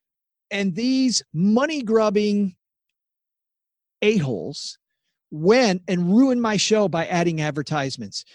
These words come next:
And by the way, the next, like, three shows in a row, they had to issue apologies and whatever, but they were gonna still have ads, and it's okay. People will tell you, I've heard Tim Ferriss say this.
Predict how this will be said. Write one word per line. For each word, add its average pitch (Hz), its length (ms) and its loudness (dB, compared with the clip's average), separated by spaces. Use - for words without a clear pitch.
And 190 120 0
by 247 120 2
the 240 100 4
way, 233 180 4
the 180 100 0
next, 202 380 0
like, 180 180 0
three 226 280 -2
shows 208 340 2
in 196 60 0
a 180 40 0
row, 180 260 4
they 165 120 -2
had 160 240 -2
to 160 200 -4
issue 160 260 0
apologies 185 760 0
and 160 140 -6
whatever, 165 360 0
but 151 140 -4
they 151 100 0
were 139 120 -2
gonna 185 200 -2
still 214 280 -2
have 196 200 -2
ads, 202 360 -4
and 175 100 -6
it's 175 140 -8
okay. 165 400 -8
People 254 280 -4
will 247 140 2
tell 202 160 2
you, 190 160 4
I've 185 100 -2
heard 202 160 -2
Tim 190 160 -2
Ferriss 170 400 -2
say 123 140 -8
this. 117 340 -8